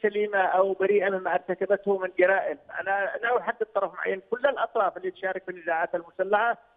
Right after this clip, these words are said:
آه، سواء كانت في اليمن أو غيرها، يجب أن تكون تحت رقابة ال-، المجتمع الدولي، رقابة دقيقة وشديدة. إن لم تلتزم بقواعد القانون الإنساني الدولي هي، آه، طوعًا،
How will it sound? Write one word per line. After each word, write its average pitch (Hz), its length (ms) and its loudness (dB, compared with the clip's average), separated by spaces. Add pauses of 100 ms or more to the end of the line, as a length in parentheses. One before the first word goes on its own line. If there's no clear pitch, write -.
(240)
آه، 175 340 4
سواء 180 180 2
كانت 180 260 -2
في - 60 -10
اليمن 170 300 -2
أو 170 160 2
غيرها، 226 320 2 (220)
يجب 180 300 2
أن 196 120 -2
تكون 208 400 -2
تحت 175 260 -2
رقابة 202 600 2
ال-، 180 280 -2
المجتمع 165 760 -2
الدولي، 190 360 2
رقابة 175 460 0
دقيقة 175 400 -6
وشديدة. 180 500 0
إن 175 100 -4 (100)
لم 240 80 0 (120)
تلتزم 202 460 0 (100)
بقواعد 185 440 2
القانون 180 360 -2
الإنساني 175 420 -6
الدولي 196 420 0 (160)
هي، 220 140 2 (440)
آه، 165 760 0 (120)
طوعًا، 226 400 2